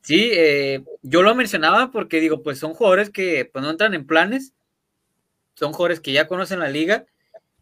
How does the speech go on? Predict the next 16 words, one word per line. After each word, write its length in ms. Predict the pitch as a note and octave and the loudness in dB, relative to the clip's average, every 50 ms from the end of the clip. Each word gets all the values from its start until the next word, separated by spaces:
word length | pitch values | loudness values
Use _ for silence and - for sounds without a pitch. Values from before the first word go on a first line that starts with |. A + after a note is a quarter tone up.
| _ _ | _ _
y 180 | - D3 D3 - | -10 -10 -8 -6
que 140 | - D3 | -8 -8
sabes 340 | C3+ - D3+ D#3+ G3 A#3+ A#3 | -4 0 0 2 2 0 -2
que 300 | - - A3 G3 E3+ D#3 | -4 -6 -4 -4 -4 -4
en 120 | C#3+ C3 C3 | -6 -8 -12
su 120 | - C3+ | -10 -8
máximo 360 | C3 C3+ C#3 - G#3 A3 A3 G#3+ | -6 -6 -4 -4 -6 -8 -6 -6
potencial, 680 | G3+ E3 D#3+ - C3 A#2+ - - C3+ D#3 G#3 D4+ - _ _ _ | -6 -6 -6 -6 -10 -10 -8 -4 -4 -4 -4 -6 -8 _ _ _
obvio, 300 | - B2+ C#3+ D3+ C3+ B2+ - | -8 -4 -2 -2 -2 -2 -4
obvio, 400 | - C#3 C#3+ C#3+ C#3+ C3+ C3 B2 | -6 -10 -8 -8 -8 -8 -8 -8
este, 340 | A2+ A2+ - - - B2+ A#2 | -8 -12 -14 -14 -12 -12 -12
imagínate 720 | A2+ A2+ G#2+ - C#3+ C3 - - G3+ F#3+ F3+ D#3+ B2 B2 | -12 -12 -12 -10 -8 -8 -6 -6 -6 -6 -6 -8 -10 -12
en 80 | B2 | -12
su 120 | - - B2 | -14 -14 -10
máximo 420 | B2+ C3+ C3+ C3+ - F3+ F3+ E3+ | -10 -10 -10 -10 -12 -12 -10 -10
nivel 400 | D#3 C#3 B2+ B2+ C3 C#3 C#3+ | -8 -6 -2 -2 -2 -2 -4